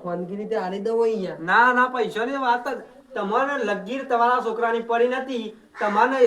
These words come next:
Speaker 2: હગું કરાવવાનું કીધું કે તમે પીધો. તમારા છોકરાને પ-, તમને પડી નહીં તો મારે શું પડી છે? શું મારો છોકરો છે રહ્યો?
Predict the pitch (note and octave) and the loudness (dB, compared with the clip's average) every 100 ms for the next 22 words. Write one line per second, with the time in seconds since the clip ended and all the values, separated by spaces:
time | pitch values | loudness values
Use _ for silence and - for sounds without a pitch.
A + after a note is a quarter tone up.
0 | G3 F#3 - F#3 F#3 F#3+ B3 C4+ C4+ C#4 | 4 -2 -10 -2 0 0 0 2 4 4
1 | C4 G#3+ B3 C4+ C4+ B3 C#4 C4 G3+ C4 | 0 0 0 0 0 0 -2 -2 4 6
2 | A3+ - - - _ A3 A#3 C4+ B3 B3+ | 6 2 -14 -20 _ -2 0 2 0 0
3 | C4 C4 A#3 G3+ A3+ B3+ B3+ C4 C4 C4+ | 0 -2 -2 0 0 2 2 2 0 2
4 | A#3 A3+ C#4+ C#4+ C#4+ C4+ A#3+ D4 D#4 B3+ | 4 4 2 2 0 2 0 0 2 4
5 | A#3 A#3 A#3 A#3 A3 G3+ G3 A3 | 4 4 6 4 4 0 -2 -4